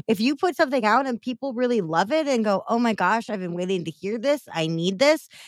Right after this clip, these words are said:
then that needs to go to the top of your repurposing list, and you need to set that to repeat, like,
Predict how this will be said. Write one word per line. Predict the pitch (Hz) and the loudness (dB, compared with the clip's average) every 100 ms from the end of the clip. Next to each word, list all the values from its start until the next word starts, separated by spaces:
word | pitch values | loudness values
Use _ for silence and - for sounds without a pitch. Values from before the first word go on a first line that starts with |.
| - | 0
then | 262 254 | 4 6
that | 349 | 4
needs | 403 370 | 2 -2
to | 311 | 0
go | 277 | -2
to | 247 | -2
the | 208 | -2
top | 240 220 233 | 2 0 2
of | |
your | 220 | -2
repurposing | 196 202 190 196 180 180 | -2 -4 -4 -6 -4 0
list, | 165 160 - | 2 0 -2
and | 170 | -2
you | 220 | 0
need | 311 302 | 2 0
to | 220 | 0
set | - 190 - | 2 0 0
that | 156 156 - | -2 -2 -4
to | 180 165 | -2 0
repeat, | 190 196 - 247 208 147 165 | 0 -2 -2 0 0 -2 0
like, | 160 156 - | 2 2 0